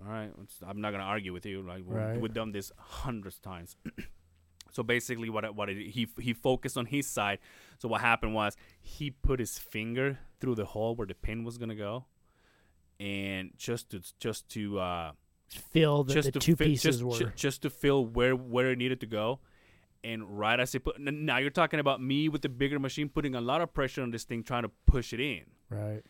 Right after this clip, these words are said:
Speaker 1: He put his finger through the hole, trying to see where we, wh-, which way we needed to go, and then he just severed his fucking finger. Just that second, I can't snap 'cause I got gloves on. Just that second that he put his finger in, this whole thing just went,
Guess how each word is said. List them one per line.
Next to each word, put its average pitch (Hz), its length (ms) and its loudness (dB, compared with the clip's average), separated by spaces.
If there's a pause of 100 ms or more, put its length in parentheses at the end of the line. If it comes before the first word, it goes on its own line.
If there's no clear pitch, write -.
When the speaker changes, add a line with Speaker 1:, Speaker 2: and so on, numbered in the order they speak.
(120)
Speaker 1:
He 135 100 -6
put 139 180 -2
his 131 160 0
finger 165 300 0
through 123 140 -6
the 107 100 -2
hole, 101 260 0
trying 110 280 -4
to 95 60 -8
see 101 180 -8 (120)
where 107 360 -2
we, 110 160 -6
wh-, 113 280 -10
which 117 160 -4
way 113 140 0
we 110 100 -2
needed 110 200 -4
to 95 60 -10
go, 101 340 -2 (760)
and 113 80 -8
then 104 80 -4
he 101 60 -4
just - 240 -12 (160)
severed 90 680 -4
his 85 180 -16
fucking - 260 -18
finger. - 320 -18 (1700)
Just - 260 -2 (160)
that 110 320 0 (220)
second, 127 460 -2
I 92 40 -2
can't 87 240 -12
snap 92 240 -10
'cause - 80 -14
I 92 60 -8
got 85 160 -8
gloves 87 260 -8
on. 87 120 -14 (1000)
Just 127 220 -8
that 123 180 2
second 123 420 -4
that 101 80 -6
he 95 60 -6
put 104 180 -6
his 98 100 -10
finger 120 300 -4
in, 139 180 -4 (400)
this 104 200 -6
whole 110 260 -2
thing 101 220 -6
just - 160 -12
went, 87 140 -12